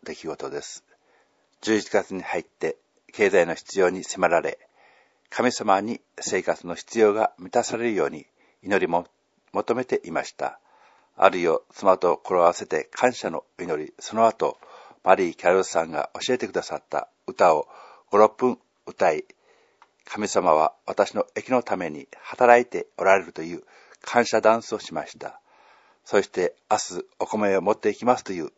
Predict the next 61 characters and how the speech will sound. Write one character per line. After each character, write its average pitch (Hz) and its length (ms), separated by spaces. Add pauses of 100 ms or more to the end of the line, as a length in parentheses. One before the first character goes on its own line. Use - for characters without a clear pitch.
(100)
電 101 220
話 92 120
が 78 220
来 - 140
る 117 60
よ 120 120
う 95 40
に 80 160 (180)
祈 107 280
り、 85 100 (640)
宣 123 260
言 127 200 (280)
し - 140
ま 85 120
し - 100
た。 - 180 (360)
そ - 220
う 110 60
し - 40
た 87 160
ら 78 80
本 107 280
当 127 160
に 117 140
次 113 200
の 98 120
日、 73 260 (540)
私 92 380
が 82 220 (320)
以 104 120
前 101 280 (180)
一 - 80
緒 107 200
に 104 200
働 113 380
い 110 60
て 90 120
い 80 60
た - 240 (600)
友 104 160
人 98 180
か 90 140
ら 82 120
電 120 240
話 107 80
が 82 140
あ 73 40
り、 - 220 (400)
「お - 80
米 110 300
を 92 80
持 95 120
っ 117 40
て - 140
い 127 40
き 120 100
ま 120 120
す」 - 100
と 113 60
い 82 160
う - 60